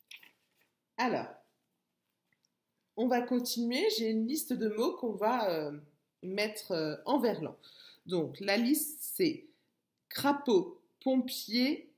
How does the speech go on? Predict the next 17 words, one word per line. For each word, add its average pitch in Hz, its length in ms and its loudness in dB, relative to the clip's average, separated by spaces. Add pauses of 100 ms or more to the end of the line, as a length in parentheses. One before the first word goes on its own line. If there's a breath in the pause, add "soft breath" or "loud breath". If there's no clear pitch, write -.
(120)
piéton 262 760 -2
et - 160 -8 (100)
kiwi. - 600 4 (560)
Alors, 170 340 0
on 156 60 -16
commence 254 340 -4
par 262 240 -2
crapaud. 311 560 0 (720)
Crapaud. - 1900 2 (720)
Cra, 226 580 -2 (840)
c'est - 120 -16
la - 100 -14
première. 220 500 0 (840)
Peau, 302 480 2 (540)
c'est - 200 -2
la 185 120 2
deuxième. 190 580 0